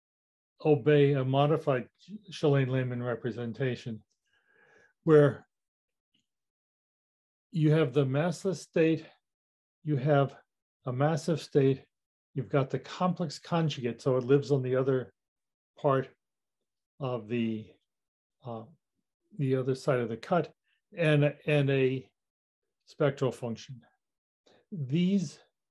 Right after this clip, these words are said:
two, their imaginary parts cancel each other. The imaginary part then of this overall, this representation comes from the spectral function, which carries the usual I epsilon.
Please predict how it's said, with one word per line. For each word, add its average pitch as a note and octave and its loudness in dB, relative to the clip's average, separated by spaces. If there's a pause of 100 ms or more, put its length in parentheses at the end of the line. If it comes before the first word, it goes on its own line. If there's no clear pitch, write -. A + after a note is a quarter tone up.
(520)
two, C3+ 0 (960)
their D3 4
imaginary C#3+ 0
parts B2 -6
cancel D#3+ 0
each C3 -2
other. A2+ -4 (400)
The C#3 -2
imaginary D3 2
part C3+ -2
then A#2+ -4 (140)
of B2+ -6
this C3 2
overall, C#3+ 4
this D#3 0
representation A#2+ -4 (1080)
comes C3+ 0 (800)
from C3 2
the B2+ -2
spectral D3+ 0
function, C3 -6
which B2+ -8
carries B2 0
the A2+ -8
usual A#2+ -2
I A2 -4
epsilon. A2+ -14